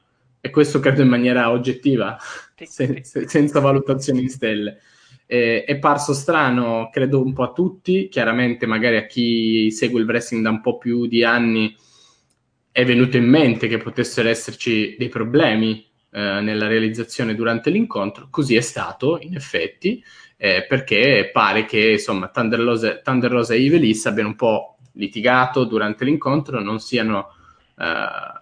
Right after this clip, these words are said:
Speaker 1: abbi-, anzi, abbiano fatto di tutto poi per non lavorare bene l'una con l'altra durante questo incontro. Ed è una cosa, la prima cosa che mi è venuta in mente quando ho, eh, capito che cosa avevo visto, eh,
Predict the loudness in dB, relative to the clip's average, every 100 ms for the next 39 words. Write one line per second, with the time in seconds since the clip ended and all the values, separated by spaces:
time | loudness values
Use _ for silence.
0 | -20 -4 -2 0 -2 -2 -2 -2 0 2
1 | 2 2 2 2 2 0 2 2 2 0
2 | 2 0 2 0 2 2 2 2 0 -2
3 | -4 -2 -2 0 -2 -4 -6 -6 -6 -8
4 | -12 -14 -14 -10 -10 -10 -20 _ _ _
5 | _ _ _ _ -2 0 4 4 4 2
6 | 2 2 2 2 2 2 -2 -16 -12 -6
7 | 0 2 2 2 4 4 4 2 4 4
8 | 2 0 -4 -2 -2 0 0 2 0 -2
9 | -8 -10 -8 -6 -6 -4 -2 -4 -2 -2
10 | -2 -6 _ _ _ -8 -2 0 2 2
11 | 2 0 -4 -4 -2 -2 -8 _ _ _
12 | _ _ _ _ -10 -8 -6 -8 -12